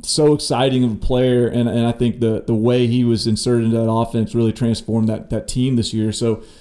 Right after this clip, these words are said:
uh, you just kinda had to get him on there. Not a true quarterback, so I think you can find, kinda squeeze him into that all-purpose role and,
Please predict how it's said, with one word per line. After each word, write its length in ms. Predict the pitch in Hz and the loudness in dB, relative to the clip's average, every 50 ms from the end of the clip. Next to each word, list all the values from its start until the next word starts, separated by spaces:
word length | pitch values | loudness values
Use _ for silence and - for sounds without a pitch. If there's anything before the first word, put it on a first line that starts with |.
| - - - - - | -20 -20 -20 -10 -4
uh, 280 | - 190 185 175 185 180 | -2 -2 0 0 -2 -2
you 100 | - 202 | -2 -2
just 200 | 196 160 - - | -2 -2 -4 -2
kinda 180 | - 175 156 143 | -2 0 0 2
had 180 | 135 135 139 131 | 2 2 2 2
to 60 | 131 | 0
get 100 | 127 123 | 0 0
him 80 | 120 120 | 2 2
on 160 | 127 127 120 | 2 2 2
there. 200 | 120 117 117 117 | 2 2 0 0
Not 200 | 120 139 160 165 | 0 2 2 2
a 40 | 156 | 0
true 240 | - - 170 175 165 | 0 2 2 2 2
quarterback, 680 | - - 175 180 170 170 170 175 170 185 196 190 - | 2 2 2 2 2 2 0 -2 -2 -2 -6 -6 -4
so 140 | - 147 139 | -2 0 0
I 40 | |
think 140 | 139 143 - | 0 0 -2
you 80 | 139 123 | -4 -4
can 120 | 135 117 | -4 -4
find, 280 | 120 131 131 131 131 - | -2 -2 -4 -4 -4 -4
kinda 160 | - 131 127 | -2 -2 -2
squeeze 280 | - - 147 143 135 123 | -2 0 0 0 0 2
him 80 | 131 | 0
into 100 | 131 127 | 0 2
that 80 | 127 120 | 2 2
all-purpose 480 | 123 123 123 123 - 131 131 131 - | 2 0 0 0 0 0 0 -2 -2
role 320 | - 123 127 131 131 127 120 | -2 0 0 2 2 2 0
and, 160 | 113 107 | 0 -2